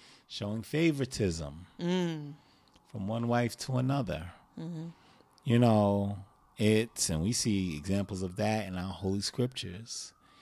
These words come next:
Speaker 1: And when favoritism comes up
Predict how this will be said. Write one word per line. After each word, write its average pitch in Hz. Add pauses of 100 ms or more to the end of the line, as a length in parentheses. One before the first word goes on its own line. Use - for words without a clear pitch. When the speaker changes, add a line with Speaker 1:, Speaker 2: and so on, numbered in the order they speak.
(300)
Speaker 1:
And 90
when 90 (760)
favoritism 135
comes 127
up 127